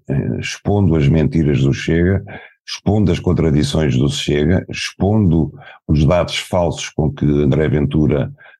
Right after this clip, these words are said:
eh, discursa e a partir dos quais chega às conclusões, eh, que chega, porque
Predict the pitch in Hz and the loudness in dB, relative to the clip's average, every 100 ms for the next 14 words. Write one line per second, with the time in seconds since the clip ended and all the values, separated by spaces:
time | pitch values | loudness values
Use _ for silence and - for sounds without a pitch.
0 | _ 71 69 67 62 - - 90 104 - | _ -2 0 0 -2 -4 -4 -2 0 0
1 | 87 69 76 73 71 73 69 - 82 87 | 0 0 -2 0 0 0 -2 0 0 0
2 | - 87 82 87 67 87 - 82 71 78 | -2 -2 0 0 0 -2 -2 -2 0 0
3 | 73 69 90 104 110 - - - - _ | 2 2 2 2 0 -6 -20 -20 -20 _
4 | - 90 87 - - 117 85 62 - - | -4 0 0 -2 -2 0 0 0 -2 -2
5 | 69 | 0